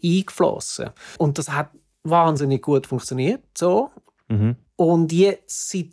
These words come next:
Speaker 1: dort, schaffe ich nur noch so. Also das ist jetzt vor etwa
Speaker 2: Hm.
Speaker 1: sechs Jahren gewesen. Und jetzt habe ich gemerkt, das ist eigentlich viel besser, das so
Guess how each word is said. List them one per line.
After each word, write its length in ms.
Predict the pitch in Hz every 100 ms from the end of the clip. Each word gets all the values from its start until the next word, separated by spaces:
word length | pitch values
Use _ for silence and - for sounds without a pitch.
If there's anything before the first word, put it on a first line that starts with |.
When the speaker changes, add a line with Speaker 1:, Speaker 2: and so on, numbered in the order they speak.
| -
Speaker 1:
dort, 680 | 180 240 _ - 131 127 -
schaffe 480 | - 151 147 - 151
ich 80 | - - _ _ _ _ _ -
nur 280 | 143 147
noch 140 | 175 165
so. 340 | - 110 117 _ -
Also 240 | 127 139
das 160 | 139 139
ist 140 | 147
jetzt 500 | 156 143 - - _
vor 300 | - - 139
etwa 280 | 143 - 135
Speaker 2:
Hm. 80 | 143
Speaker 1:
sechs 380 | 147 - - 147
Jahren 400 | 143 151 175 -
gewesen. 380 | - 180 190 _ - - - - - _
Und 280 | - 151 147
jetzt 560 | 156 170 165 - - - 143
habe 300 | 143 143 139
ich 80 |
gemerkt, 580 | 135 147 143 139 - -
das 140 | 131 135
ist 100 | 135
eigentlich 300 | 127 127 -
viel 240 | 135 123
besser, 400 | 127 143 - 156
das 200 | 127 -
so 480 | - 135 160 190